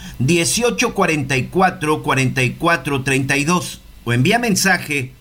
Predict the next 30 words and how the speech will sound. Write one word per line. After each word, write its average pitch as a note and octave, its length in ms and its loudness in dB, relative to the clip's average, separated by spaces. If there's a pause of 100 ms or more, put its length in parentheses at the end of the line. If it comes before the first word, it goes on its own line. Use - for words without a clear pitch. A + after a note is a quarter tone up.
a - 120 -14
través D3+ 320 0
de D3 60 -2
WhatsApp C3 560 -2 (380)
al B2 320 0 (180)
cincuenta D3+ 640 0
y B2 60 -2
cinco, D3 640 0 (200)
dieciocho, G#3+ 640 0
cuarenta D#3+ 380 2
y A#2 80 -4
cuatro, C3+ 500 0
cuarenta C3 380 0
y A#2 120 -2
cuatro, D3 440 0
treinta B2 320 0
y A2+ 60 2
dos F#2+ 400 -8
y A2 80 2
obtendrás A#2+ 420 0
las C3+ 220 -4
clases D#3 360 0
gratis D#3 680 -4
y D3+ 100 -4
solo B3 540 0
invertirás E3+ 960 0
en D#3+ 200 -2
tu D3+ 120 -2
material. B2+ 500 0
Recuerda, C#3+ 680 2